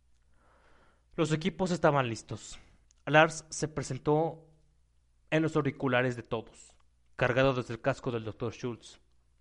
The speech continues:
Todos lo escucharon sin problemas. "Listo para servir, doctor. ¿En qué puedo ayudarle?", preguntó con amabilidad. "Lars, por favor, ve midiendo los cálculos de desaco-, de desacoplamiento de los Explorer".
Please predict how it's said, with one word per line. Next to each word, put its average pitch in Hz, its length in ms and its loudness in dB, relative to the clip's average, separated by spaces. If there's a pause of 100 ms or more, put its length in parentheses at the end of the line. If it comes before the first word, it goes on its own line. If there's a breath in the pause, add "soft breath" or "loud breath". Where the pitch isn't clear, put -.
(760)
Todos 151 240 2
lo 151 60 0
escucharon 143 520 -6
sin 113 140 -8
problemas. 104 560 -12 (1500 soft breath)
"Listo 147 300 -4
para 165 200 2
servir, 147 480 0
doctor. 110 420 -8 (200)
¿En 131 100 -6
qué 175 100 -4
puedo 170 240 -8
ayudarle?", 113 540 -6 (180)
preguntó 120 400 -6
con 123 160 -6
amabilidad. 107 520 -12 (800)
"Lars, 131 480 2
por 143 140 -2
favor, 127 500 -2
ve 151 100 0
midiendo 170 400 -2
los 156 160 -6
cálculos 156 380 -4
de 139 80 -10
desaco-, 139 360 -8
de 147 140 2
desacoplamiento 123 720 -6
de 113 120 -6
los 110 140 -8
Explorer". 117 600 -2